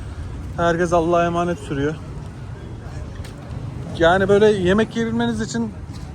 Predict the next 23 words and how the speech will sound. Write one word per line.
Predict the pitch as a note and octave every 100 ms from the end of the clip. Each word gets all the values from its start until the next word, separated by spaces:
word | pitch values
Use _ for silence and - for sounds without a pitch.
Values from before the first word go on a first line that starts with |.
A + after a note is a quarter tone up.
| - - - -
güzel | E3 A3
kaliteli | - G#3 G3 G3+
bir | G#3
yer | G3
bulmanız | F#3 F3 D#3+ D3
lazım. | C#3 C3 B2 B2 - -
Az | D#3
önce | E3 E3+
gittiğimiz | F3 - G3 F#3+
yer | F#3 F3
güzeldi | E3+ F3 F3 E3+
mesela. | D#3 D3 D3+ F3 - - - - - - - -
Ama | E3
böyle | F#3 G3+
sokak | F#3+ G#3 A#3 A3
arasında | G#3 G3+ G3+ G#3
yemek, | G#3 A3 A3+ - - - - - - - - - - - - - -
hani | F3 F#3
biz | F#3+
alışık | E3+ F3+ F3 F3
değiliz | A3 G#3+ F#3+
çok. | G3+ F#3+ - - - - - - - - - - -
Bozabilir. | F3+ F3 G3 F#3